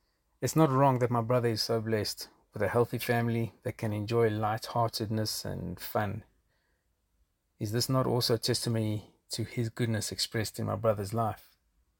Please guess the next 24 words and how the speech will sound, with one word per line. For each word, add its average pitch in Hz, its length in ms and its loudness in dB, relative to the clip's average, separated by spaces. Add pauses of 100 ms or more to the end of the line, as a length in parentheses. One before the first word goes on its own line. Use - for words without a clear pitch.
(640)
Having 175 260 4
said 180 180 4
that, 131 200 0
though, 120 280 -4 (680)
it's - 240 -4
just - 280 0
quite 143 240 4
a 131 240 2 (880)
contrast 120 720 0
from 120 380 0
adrenaline-filled 139 880 2
mindfulness 120 960 0 (580)
to - 100 -6
quickly 143 440 -2
entering 123 500 2
the 117 80 -4
contrast - 720 -2 (220)
of 120 60 -14
a 117 80 0
party 120 680 0 (420)
and 117 100 -6
keeping 123 400 0
interaction, 117 960 2 (1200)
mm, 123 420 -2